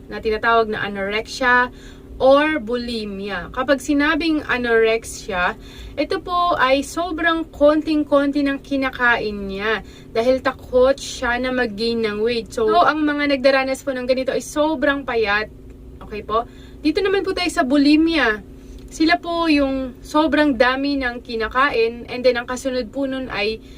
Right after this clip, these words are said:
isusuka po nila or gagamit sila ng mga pampadumi, laxatives, tapos magda-diet po sila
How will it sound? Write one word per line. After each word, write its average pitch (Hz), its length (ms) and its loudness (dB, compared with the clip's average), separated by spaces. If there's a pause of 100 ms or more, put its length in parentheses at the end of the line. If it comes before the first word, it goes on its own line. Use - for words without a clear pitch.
(360)
isusuka 269 1120 0
po 269 80 2
nila 269 480 2 (560)
or 247 400 2
gagamit 247 560 0
sila 277 160 -4
ng 262 160 -6
mga 220 240 -6
pampadumi, 277 800 -2
laxatives, 269 1040 -6 (400)
tapos 247 640 2
magda-diet 220 720 2
po 226 160 -8
sila 269 480 2